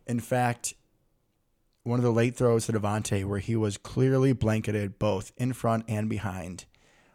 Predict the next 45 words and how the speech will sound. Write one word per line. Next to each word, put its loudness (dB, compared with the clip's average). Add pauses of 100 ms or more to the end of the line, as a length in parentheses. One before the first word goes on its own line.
(200)
looked -4
like -4
the -8
interception -8
he -12
threw -10
to -6
Marquez. -10 (160)
Just -8
plain -2
hero -2
ball. -2 (400)
Just -4
F 0
it, 0
I -2
don't -2
care. -4
Which -6
on -2
that 0
play -2
specifically, 0 (320)
it -6
was, -6
like, -10
third -4
and -4
ten, -6
third -4
and -6
twelve. -2 (520)
You -2
had 2
Allen 0
Lazard -2
on -6
a, -8 (200)
a -6
deep -4
in -6 (300)
who -8
was -6 (100)
screaming -4
open. -12